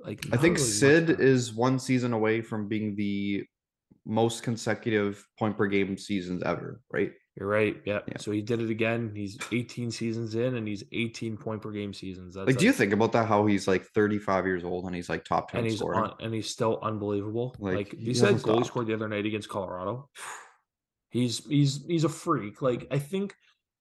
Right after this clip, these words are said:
Speaker 1: is it crazy to say now that Sid is underrated? Like, in the
Speaker 2: <laughs> Yes.
Speaker 1: league?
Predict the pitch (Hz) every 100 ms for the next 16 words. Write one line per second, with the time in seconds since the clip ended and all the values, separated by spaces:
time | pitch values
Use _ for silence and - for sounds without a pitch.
0 | _ _ _ _ _ _ _ - 147 165
1 | - - 117 147 208 208 - 135 131 104
2 | 117 101 - - 113 110 107 104 92 90
3 | 104 143 - _ _ _ _ - 719 -
4 | - 110 107 104 117 - 110 - - 160
5 | 196